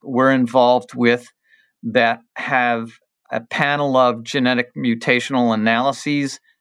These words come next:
done on them to see if they can decide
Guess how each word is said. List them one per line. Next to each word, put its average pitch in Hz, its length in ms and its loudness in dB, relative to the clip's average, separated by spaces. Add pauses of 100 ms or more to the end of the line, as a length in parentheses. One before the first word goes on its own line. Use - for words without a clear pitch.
(160)
done 131 300 2
on 135 260 4
them 139 340 0
to 123 480 -2 (480)
see 139 480 2
if 117 260 0
they 127 280 2
can 120 460 0 (540)
decide 127 640 2